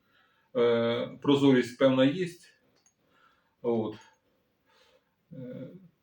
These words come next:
думаю, що, е, технологія вироблення цього вина, вона була дотримана. Вона, але внаслідок того, що воно аж сорок років витримувалося. От. І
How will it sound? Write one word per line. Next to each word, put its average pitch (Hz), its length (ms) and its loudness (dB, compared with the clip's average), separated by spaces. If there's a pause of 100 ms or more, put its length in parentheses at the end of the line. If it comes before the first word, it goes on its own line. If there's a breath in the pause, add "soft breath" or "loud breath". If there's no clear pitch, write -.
(160)
думаю, 165 500 2
що, 151 540 -2 (220)
е, 139 260 0
технологія 160 560 4
вироблення 151 400 2
цього 151 240 0
вина, 175 180 2
вона 143 220 4
була 135 240 4
дотримана. 107 600 -4
Вона, 139 260 0
але 147 180 6
внаслідок 139 500 -2
того, 131 280 0
що 120 520 -4 (200)
воно 127 320 -2
аж 123 120 -2
сорок 147 300 -6
років 127 300 -4
витримувалося. 135 720 -6 (1120 soft breath)
От. 113 360 -4
І 143 460 4